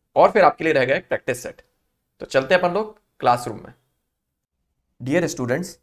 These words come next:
अगर सभी एग्जाम रिलेटेड कंटेंट आप एक ही चैनल पर चाहते हो, तो अभी इस चैनल को सब्सक्राइब करें और बेल आइकन को प्रेस करें। और अगर एग्जाम प्रेप को आप हाई लेवल पर ले जाना चाहते हैं, तो डिस्क्रिप्शन में आपको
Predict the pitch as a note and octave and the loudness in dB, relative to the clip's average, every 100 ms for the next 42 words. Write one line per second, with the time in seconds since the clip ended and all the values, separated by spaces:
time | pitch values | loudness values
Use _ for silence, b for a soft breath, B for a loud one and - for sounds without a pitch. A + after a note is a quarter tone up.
0 | _ _ - A#2+ B2+ C3+ G3+ F3 B2 C#3+ | _ _ -4 -2 0 -2 -2 -2 2 2
1 | C#3 B2+ C3+ C3+ - A2+ A2+ C#3+ - _ | 0 -4 -4 -6 -6 -6 -6 -8 -12 _
2 | _ - A#2 A#2+ F3 G#3+ G#3 D#3 B2 A#2+ | _ -4 -4 -2 -4 -4 -4 -4 -4 -4
3 | A#2 A2+ G2 A2+ E3+ - _ _ _ _ | -2 -2 -2 -4 -8 -14 _ _ _ _
4 | - C3 - C#3 F#3+ F3+ B2 A#2+ A#2+ B2+ | -6 -4 -2 0 -2 -2 -4 -4 -6 -8
5 | - - B2 B2+ D3 F#3 - _ - A2 | -8 -4 -4 -2 -4 -6 -14 _ -2 -2
6 | A2+ C#3 C#3+ G#2+ A#2+ B2+ - B2 B2+ - | 2 2 2 0 -4 -4 -2 -4 -4 -12
7 | - _ _ _ _ _ _ _ - G3+ | -14 _ _ _ _ _ _ _ 2 4
8 | F3 D3+ A#2 C3+ C#3 C#3 - B2+ B2+ C3+ | 6 4 2 -2 0 0 2 2 2 2
9 | E3+ C#3 C#3+ A#2+ A2+ A#2+ A#2+ G#2 A#2 D#3+ | 2 0 -2 -2 -2 -2 -2 -6 -6 -12
10 | _ _ _ - A#2+ C3+ F3+ F3 F#3+ E3 | _ _ _ -8 -6 -6 -6 -4 -2 -2
11 | A#2+ - C#3+ E3 | -4 -4 -8 -8